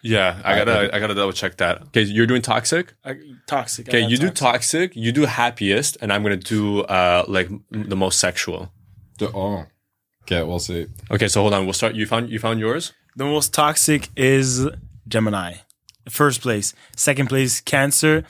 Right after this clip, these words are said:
Speaker 3: And third place, Scorpio.
Speaker 1: Okay, so the, the most, the more, the most toxic one for women is Gemini.
Speaker 3: Exactly.
Speaker 1: And then?
Speaker 2: Cancer.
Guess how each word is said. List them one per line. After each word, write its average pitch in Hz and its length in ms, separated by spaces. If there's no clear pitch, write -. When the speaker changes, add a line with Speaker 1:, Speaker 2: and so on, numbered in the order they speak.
Speaker 3:
And 117 200
third 139 220
place, 120 420
Scorpio. 107 500
Speaker 1:
Okay, 110 160
so 98 320
the, 117 100
the 110 80
most, 123 440
the 117 60
more, 110 180
the - 160
most 113 240
toxic 131 440
one 120 200
for 117 140
women 110 320
is 101 160
Gemini. 104 540
Speaker 3:
Exactly. 104 460
Speaker 1:
And 101 180
then? 113 300
Speaker 2:
Cancer. 92 360